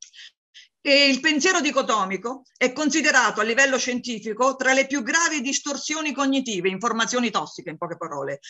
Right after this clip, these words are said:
Una, eh, delle conseguenze del pensiero dicotomico è la gestione dicotomica delle divergenze. Vuol dire che la, la mappa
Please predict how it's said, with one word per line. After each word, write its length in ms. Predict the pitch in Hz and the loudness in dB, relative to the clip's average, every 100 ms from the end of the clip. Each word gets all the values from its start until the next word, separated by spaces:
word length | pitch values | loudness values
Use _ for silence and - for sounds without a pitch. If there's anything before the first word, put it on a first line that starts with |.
| - - | -20 -4
Una, 460 | 330 311 262 226 - - - | 0 4 4 4 0 -16 -6
eh, 400 | 220 220 214 208 | 2 4 4 4
delle 260 | 214 277 277 | 2 2 2
conseguenze 840 | 277 269 294 311 302 254 220 - _ | 2 0 0 2 2 2 -4 -8 _
del 280 | 185 220 208 | -8 -8 0
pensiero 540 | 262 254 294 294 214 | 0 0 0 2 2
dicotomico 760 | 196 320 349 262 208 262 320 - | -2 -4 -2 0 0 -2 -4 0
è 220 | 254 233 | 2 4
la 180 | 208 208 | 2 0
gestione 680 | 226 285 - 311 330 330 285 | 0 -2 -2 -2 -2 -2 -4
dicotomica 680 | 302 - 311 226 208 220 202 | -4 -4 0 2 2 0 -2
delle 160 | 202 190 | -2 -4
divergenze. 760 | 180 175 - 139 135 - - - - | -4 -6 -6 -6 -6 -10 -20 -16 0
Vuol 300 | 294 311 233 | 4 6 6
dire 480 | 285 254 233 233 | 4 4 4 2
che 420 | 254 226 208 247 - | 4 4 4 2 0
la, 460 | 214 254 285 311 - - - - - | -2 2 4 4 2 -10 -12 -12 -2
la 180 | 240 262 | 2 2
mappa 640 | 294 320 - 190 151 - | 4 2 0 -4 -4 -6